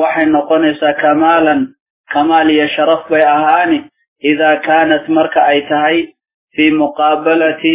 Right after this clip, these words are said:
من يعاملون، cidda marka la tacaamulaysa, ciddii ka hor imanaysay الفاعل بمثلها.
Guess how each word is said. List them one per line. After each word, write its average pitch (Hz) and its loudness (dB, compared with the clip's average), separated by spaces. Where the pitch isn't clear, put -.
من 156 2
يعاملون، 151 2
cidda 151 -2
marka 156 0
la 156 0
tacaamulaysa, 147 0
ciddii 143 -2
ka 160 -4
hor 143 0
imanaysay 143 0
الفاعل 139 0
بمثلها. 135 -2